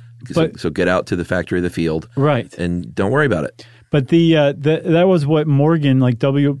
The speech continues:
Speaker 2: Pringle Morgan and James Hinchelwood were doing, was they were the first ones to say, "Wait, wait, wait, get that kid out of the field because he seems otherwise bright to me."
Speaker 1: Right.
Speaker 2: He just is having trouble reading.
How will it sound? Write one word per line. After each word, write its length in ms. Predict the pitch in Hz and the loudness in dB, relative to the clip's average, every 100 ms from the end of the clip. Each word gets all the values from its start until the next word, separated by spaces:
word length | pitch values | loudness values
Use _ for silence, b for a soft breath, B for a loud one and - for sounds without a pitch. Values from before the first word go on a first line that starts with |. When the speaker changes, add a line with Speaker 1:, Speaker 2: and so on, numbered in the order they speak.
| - | -4
Speaker 2:
Pringle 320 | 160 147 139 | -2 2 2
Morgan 500 | 135 135 139 135 131 | 2 2 2 2 2
and 320 | 127 120 - | 2 0 -2
James 280 | 120 131 131 | 0 0 2
Hinchelwood 500 | 160 165 165 131 135 | 0 0 0 2 2
were 140 | 123 123 | 2 2
doing, 300 | 127 131 127 | 2 2 2
was 180 | 127 117 | 0 2
they 240 | 147 156 | 2 2
were 240 | 147 147 | 2 2
the 80 | 139 | 2
first 320 | 127 180 - | 2 -2 0
ones 280 | 165 180 147 | 0 0 0
to 80 | 147 | -4
say, 200 | 127 143 | 0 0
"Wait, 240 | 135 202 185 | 2 2 4
wait, 160 | 185 | 4
wait, 920 | 185 131 - - - _ _ _ 143 131 | 4 0 -4 -20 -20 _ _ _ -10 -2
get 140 | 185 | 0
that 160 | 208 175 | 0 0
kid 180 | 190 175 | 0 2
out 140 | 151 | 2
of 60 | 127 | 0
the 80 | |
field 340 | 117 - 147 104 | -2 0 2 2
because 360 | 123 - 123 - b b | 0 0 -2 -4 b b
he 160 | - 160 | -6 -4
seems 360 | - 175 147 | 0 2 2
otherwise 500 | 151 165 160 147 139 | 0 2 2 2 0
bright 420 | 120 143 156 156 - | 0 0 0 -2 -4
to 100 | 139 | 0
me." 380 | 156 123 120 101 | 2 2 0 -2
Speaker 1:
Right. 300 | 90 78 - | -2 0 -2
Speaker 2:
He 100 | 135 | 0
just 260 | 147 135 | -2 -4
is 100 | 139 | -2
having 240 | 156 143 135 | 0 2 0
trouble 320 | - 139 127 | 0 0 0
reading. 420 | 131 170 135 120 | 2 2 2 0